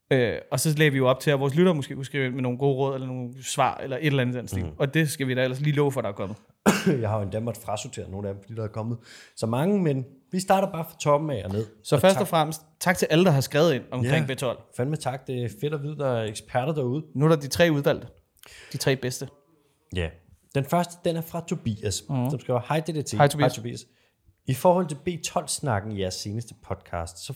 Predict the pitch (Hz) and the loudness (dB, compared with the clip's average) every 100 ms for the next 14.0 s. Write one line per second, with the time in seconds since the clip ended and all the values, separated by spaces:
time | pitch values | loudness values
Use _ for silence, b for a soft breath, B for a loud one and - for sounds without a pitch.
0 | - 170 147 139 131 - - 151 - 165 | -4 -4 -4 -6 -8 -8 -6 -6 -8 -12
1 | 151 135 110 101 104 - 139 - 123 113 | -10 -6 -4 -2 -4 -6 -10 -8 -10 -8
2 | 170 160 - - 131 - - 139 - 151 | -10 -10 -8 -6 -6 -8 -6 -6 -4 -8
3 | 139 131 127 - - 185 156 135 - _ | -6 -4 -6 -6 -8 -6 -6 -8 -12 _
4 | _ B B B B - 175 - 127 107 | _ B B B B -2 -2 -2 -2 0
5 | 113 151 - 135 117 113 101 92 98 107 | -2 -4 -6 -6 -6 -8 -6 -4 -4 -6
6 | 95 90 87 - 113 156 160 139 131 - | -6 -6 -8 -6 -4 -4 -4 -8 -8 -12
7 | 110 - 85 82 82 - 95 101 98 98 | -14 -12 -10 -12 -16 -10 -6 -6 -6 -8
8 | 90 107 107 - 98 92 107 107 - - | -6 -4 -4 -6 -12 -14 -14 -14 -14 -12
9 | 123 - 151 143 - 113 - 110 110 120 | -14 -10 -8 -8 -8 -10 -8 -6 -6 -6
10 | 107 101 104 113 - 123 - 107 101 107 | -8 -8 -6 -8 -6 -6 -6 -6 -6 -8
11 | - 104 - 143 123 - 120 107 147 - | -12 -10 -8 -8 -8 -8 -6 -6 -6 -8
12 | - 123 127 B B B B B 113 143 | -10 -8 -8 B B B B B -4 -2
13 | 147 - - - - 135 127 160 220 - | -4 -8 -10 -12 -8 -4 0 4 2 0